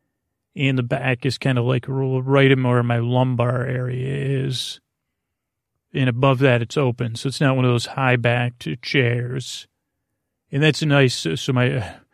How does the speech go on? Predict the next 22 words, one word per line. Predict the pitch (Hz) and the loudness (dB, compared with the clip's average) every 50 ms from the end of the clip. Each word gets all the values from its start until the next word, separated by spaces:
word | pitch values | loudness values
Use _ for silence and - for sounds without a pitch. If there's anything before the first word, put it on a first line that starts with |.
| _ _ _ - | _ _ _ -6
I | 151 | 0
guess | 117 180 147 - - | 2 2 2 2 0
'cause | - 127 117 - | -2 -2 0 0
I | 131 | 0
get | 117 131 123 | 4 2 2
hot, | 107 120 135 135 123 131 127 - | 4 4 4 4 4 2 -2 -6
so | - 151 139 | -4 -2 0
maybe | 127 131 131 127 123 | 0 0 2 0 0
'cause | 120 - 135 123 - | 0 -2 -4 -4 -2
my | 127 120 120 | -4 -4 -4
shoulders | - - 143 131 123 127 127 120 | -4 -4 -4 -2 -2 -2 -4 -2
and | - 120 117 | -2 -4 -4
stuff | - - 147 127 - | -2 -4 -6 -6 -4
can | - 143 | -4 -2
have | 135 127 120 | -2 -2 -2
some | - - 143 | -4 -6 -4
air. | 147 147 135 127 117 117 120 120 131 127 - _ _ _ _ _ _ _ _ _ _ _ _ _ _ _ _ _ _ _ _ _ _ _ _ _ _ _ _ 208 | -2 0 2 2 2 2 0 -2 -4 -8 -12 _ _ _ _ _ _ _ _ _ _ _ _ _ _ _ _ _ _ _ _ _ _ _ _ _ _ _ _ -4
Uh, | 151 131 135 139 | -2 -2 0 0
also, | 147 156 175 202 214 - - 202 170 | 0 2 2 2 0 2 2 2 4
the | 147 139 | 4 0
floor, | - - 175 170 170 165 165 160 151 143 135 135 | -2 -2 -2 0 2 4 6 8 8 6 6 4
uh, | 147 147 139 127 127 123 123 123 127 123 123 104 | 2 2 4 6 6 6 4 4 2 2 0 0